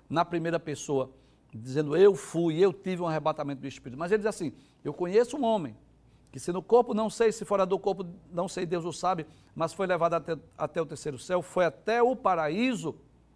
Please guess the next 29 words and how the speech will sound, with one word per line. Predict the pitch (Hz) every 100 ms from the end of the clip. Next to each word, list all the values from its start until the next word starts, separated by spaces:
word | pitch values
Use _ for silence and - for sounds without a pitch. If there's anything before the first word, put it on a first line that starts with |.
| _ _ -
Ele | 175 180
estava | - 165 175
falando | 170 147 147
da | 156 151
sua | - 170
própria | 147 - 175 196 190
experiência. | 151 - 143 131 113 - - _ _ _ - - -
E | 220
no | 262
versículo | 277 247 - 285 285 247
de | 220
número | 202 190 170
quatro, | - 208 214
ele | 190
diz | 202
assim: | 208 202 147 110 - _ _ _ _ _ _ _ _ _ _ _ _ _ - -
Isso | -
é | 220
Paulo, | 220 170 143
não | 135 147
é | 165
João, | 175 127 - _ _
segunda | - - 156 180 175
de | 160
Coríntios, | 160 147 185 -
capítulo | - 143 170 160 165
doze, | 135 135 170 165 147
versículo | 139 127 143 143
quatro. | - 123 - -